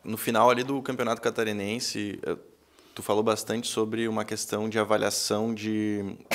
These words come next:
de números, de elenco. Até foi por isso que, eh, pelas questões que envolveram o estadual, e até por isso que foi optado pela manutenção do Barroca, que depois acabou sendo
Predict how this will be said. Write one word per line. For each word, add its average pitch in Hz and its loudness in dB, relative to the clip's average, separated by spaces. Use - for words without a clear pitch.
de 98 -2
números, 113 0
de 98 -2
elenco. 113 0
Até 107 2
foi 107 -2
por 113 -2
isso 110 -2
que, - -6
eh, 95 -2
pelas 98 -2
questões 107 -4
que - -8
envolveram 98 -2
o 98 -6
estadual, 98 0
e - -6
até - -2
por 107 -6
isso 110 -4
que 107 -12
foi 107 -4
optado 104 0
pela 101 -4
manutenção 101 -8
do 98 -12
Barroca, 104 0
que - -12
depois 98 -8
acabou 98 -6
sendo 101 -8